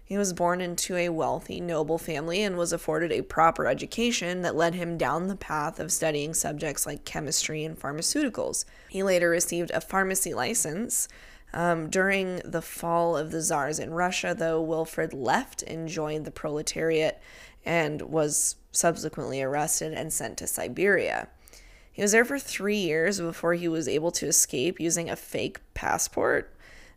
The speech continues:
Um, through a series of unfortunate adventures, uh, including traveling through Mongolia, into China, eventually into Germany, he would go as far as to sell some of his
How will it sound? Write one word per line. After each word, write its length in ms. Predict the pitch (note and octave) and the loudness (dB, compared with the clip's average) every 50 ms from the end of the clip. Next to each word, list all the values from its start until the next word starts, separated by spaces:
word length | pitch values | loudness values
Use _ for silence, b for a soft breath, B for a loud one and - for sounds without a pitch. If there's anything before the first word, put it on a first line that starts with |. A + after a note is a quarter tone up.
| - - | -4 0
Um, 480 | C#3+ F#3 F#3 F3+ E3+ D#3+ D#3 D#3+ D#3 - - - - - - - | 4 6 6 6 4 4 0 -4 -8 -10 -12 -16 -20 -18 -14 -4
through 320 | - G3 G3 G3 F#3+ E3+ | 0 4 6 6 8 6
a 120 | C3 D#3+ | 6 6
series 500 | E3 - - G3 F#3 F3+ F3+ F3 F3 E3 | 4 4 4 2 2 2 2 2 2 2
of 460 | - F#2+ C3+ C#3+ D3+ - F#3 - - - - | 0 2 2 0 0 -2 -6 -12 -16 -10 -6
unfortunate 760 | - D#3 D#3+ E3+ - - F#3+ F#3+ F#3+ - - - D#3+ D3 - | -6 -4 -4 -6 -8 -8 -8 -6 -4 -4 -4 -4 -4 -6 -6
adventures, 880 | - - B2 C#3 C#3 C3 A#2+ C3 C#3 - A2 G#2 C3 E3 F3+ - - B B B B B B B B - | -4 -4 -4 -2 -2 -2 -2 -2 -4 -4 -4 -2 -2 0 0 0 0 B B B B B B B B -6
uh, 320 | - D#3 D#3+ D#3+ D3 C3 F#2+ E2 | -2 0 2 2 4 2 2 0
including 460 | C3+ E3 E3 F#3 F#3 D#3 C#3+ D3 D#3+ | -2 -2 0 2 2 2 0 -2 -4
traveling 580 | - - E3 E3 E3+ D#3+ D#3 D#3+ D3+ C3 D3 | -4 0 2 2 2 2 0 -2 -4 -4 -6
through 220 | D#3+ - E3 D#3+ D#3+ | -8 -8 -8 -8 -6
Mongolia, 1000 | D#3 C#3 C3 D#3 - - E3+ F3+ F#3 F#3 F3 E3 D#3+ D#3+ D#3+ D#3+ D#3 D#3 C3 D#2 | -6 -8 -8 -6 -4 -2 0 0 2 0 2 2 2 4 4 2 2 0 0 -2
into 280 | G2 D3+ D#3 - D#3 | -4 -4 -4 -6 -4
China, 800 | - - - - D#3+ D#3+ D#3 D3 D3 D3 C#3 C3+ C3 C3+ C3 B2+ - - | -2 -2 -2 0 0 0 0 0 0 -2 -2 0 0 0 0 0 -2 -2
eventually 480 | D#3+ D#3+ D#3+ D#3+ D#3+ - - D3 C3+ C3 | -2 -2 0 0 0 -2 -2 -2 -4 -6
into 240 | C#3+ D#3 - - | -6 -8 -8 -8
Germany, 760 | D3+ C#3 G3 F3+ G3+ A#3+ B3+ A3 E3+ D#3+ C#3+ C#3 D3 E3+ G#3+ A3+ B B B B B B B B B - - - - - - - - - - - - | -8 -4 -2 2 4 4 4 4 2 0 0 -2 -4 -4 -6 -8 B B B B B B B B B -20 -20 -20 -20 -20 -20 -20 -20 -20 -20 -18 -10
he 100 | - G3 | -6 -2
would 220 | G#3 G#3 G3+ F3+ - | 0 0 0 2 2
go 160 | G3 F#3+ F#3 | 2 2 2
as 180 | F#3 F#3 - | 2 0 0
far 240 | - F3+ F3 E3+ E3+ | 0 0 0 2 2
as 160 | E3+ F3 E3+ | 0 0 -2
to 140 | - F3 F3 | -2 -2 -2
sell 260 | - - F3+ D#3+ C#3+ | 0 0 0 0 -2
some 180 | E3+ - F3 E3+ | -2 -4 -4 -4
of 140 | E3+ E3+ G#3+ | -6 -4 -4
his 160 | G#3+ E3 | -4 -4